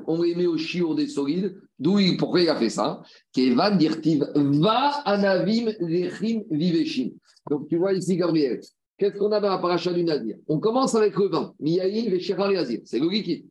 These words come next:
Il ne doit pas boire, euh, du vin. Chometz yaïn vechometz shechar lo ishte. Il ne doit pas boire du vinaigre de vin neuf et vieux. On est dans les liquides.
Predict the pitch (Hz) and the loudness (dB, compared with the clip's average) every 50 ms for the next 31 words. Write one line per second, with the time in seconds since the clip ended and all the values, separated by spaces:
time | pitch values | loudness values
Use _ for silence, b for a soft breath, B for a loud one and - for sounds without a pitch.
0 | _ _ _ _ _ _ _ _ _ _ 135 147 160 156 - 170 196 196 196 214 | _ _ _ _ _ _ _ _ _ _ -4 -2 -2 -2 -2 -2 -2 0 0 0
1 | 214 220 226 202 170 - - - 156 156 156 156 202 196 185 151 - - - _ | 0 0 -2 -2 -2 -6 -8 -6 -4 -2 0 0 0 0 0 -2 -4 -8 -16 _
2 | _ _ _ _ _ _ _ - 147 156 170 175 165 - - 151 156 160 170 185 | _ _ _ _ _ _ _ -4 -4 -2 -2 -2 -2 -2 -2 0 2 2 4 4
3 | 208 226 233 226 175 139 151 147 139 - 143 151 165 170 156 - - - 143 139 | 2 2 2 2 2 2 0 0 0 0 -2 0 0 0 -2 -2 -4 -4 -4 -2
4 | 139 170 196 202 208 214 233 208 - - 190 - - - _ _ _ - 123 120 | 0 -2 0 0 0 2 0 0 -2 -2 -4 -4 -4 -10 _ _ _ -2 -2 0
5 | 120 - - - 139 147 147 165 170 180 - - 156 147 156 147 160 160 165 170 | 0 0 0 0 0 0 2 0 0 0 0 0 0 0 0 0 0 0 0 0
6 | 156 147 156 147 151 151 139 160 160 165 160 160 180 196 202 - - 196 196 170 | 0 -2 -2 -2 -2 -4 -2 -2 -2 -2 -2 -2 -2 -2 -4 -6 -6 -6 -4 -4
7 | 131 110 - - _ _ _ - 117 117 127 131 147 170 190 220 226 - 170 143 | -4 -6 -8 -12 _ _ _ -6 -2 0 0 0 2 0 2 2 0 0 -2 -4
8 | - | -6